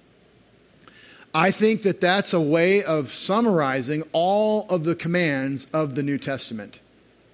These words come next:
to actually engage this spiritual life. You've heard me say it before. Probably the greatest squandering of resources in world history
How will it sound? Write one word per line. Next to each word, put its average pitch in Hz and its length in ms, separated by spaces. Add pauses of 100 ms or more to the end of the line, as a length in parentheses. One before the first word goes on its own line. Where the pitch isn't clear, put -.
(420)
to 196 140
actually 190 440
engage 156 1120
this 143 220
spiritual 135 500
life. 120 280
You've 143 100
heard 165 160
me 160 120
say 156 200
it 139 80
before. 139 540 (560)
Probably 170 480
the 147 100
greatest 160 460
squandering 170 520
of 127 140
resources 143 600
in 147 140
world 147 240
history 123 480